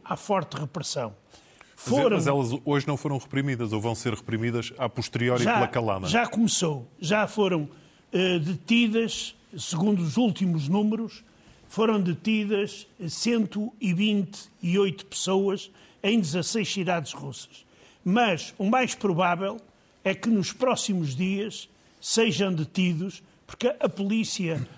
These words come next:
Speaker 1: andou a fotografar, a identificar muitas pessoas,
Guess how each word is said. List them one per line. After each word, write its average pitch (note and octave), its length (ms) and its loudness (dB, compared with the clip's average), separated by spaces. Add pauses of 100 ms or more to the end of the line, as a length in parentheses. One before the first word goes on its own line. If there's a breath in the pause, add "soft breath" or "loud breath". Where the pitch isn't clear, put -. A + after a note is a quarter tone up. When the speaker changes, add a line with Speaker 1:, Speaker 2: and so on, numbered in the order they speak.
Speaker 1:
andou G3 400 2
a A3 60 2
fotografar, F3+ 800 0
a - 500 -8
identificar G3+ 1000 2
muitas F#3 420 -2
pessoas, F#3 600 -4